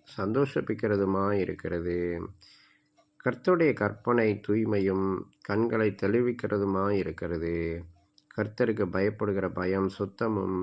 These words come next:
என்றைக்கும் நிலைக்கிறதுமாயிருக்கிறது. கர்த்தருடைய நியாயங்கள் உண்மையும் அவைகள் அனைத்தும் நீதியுமாயிருக்கிறது. அவைகள்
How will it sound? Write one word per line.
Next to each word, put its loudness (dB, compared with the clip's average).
என்றைக்கும் 0
நிலைக்கிறதுமாயிருக்கிறது. -2
கர்த்தருடைய 4
நியாயங்கள் 4
உண்மையும் 2
அவைகள் 2
அனைத்தும் 2
நீதியுமாயிருக்கிறது. 0
அவைகள் 4